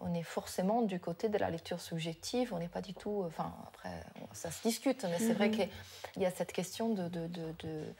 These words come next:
Speaker 1: de, voilà, de, de s'approprier de, de, de modèles, de sujets, et il y a toujours une, euh, en fait, euh, euh,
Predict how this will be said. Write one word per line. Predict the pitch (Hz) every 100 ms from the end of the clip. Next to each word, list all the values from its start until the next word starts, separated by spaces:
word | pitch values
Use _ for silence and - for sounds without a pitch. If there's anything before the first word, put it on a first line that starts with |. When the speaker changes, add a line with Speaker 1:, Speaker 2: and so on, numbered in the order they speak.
| - - -
Speaker 1:
de, |
voilà, | 160 196 226
de, | 180 160
de | 165
s'approprier | 160 - 165 - 180 - 233 247 262
de, | 185 170 165 165
de, | 170 165 156 160
de | 170
modèles, | 165 170 190 214 220 185
de | 170
sujets, | 165 - 160 180 214 233 202
et | -
il | 175
y | 165
a |
toujours | 160 180 196 220
une, | 185 180
euh, | 170 160 156 156 - - -
en | 156
fait, | 156 180 -
euh, | - - - - - 50 50 - - -
euh, | -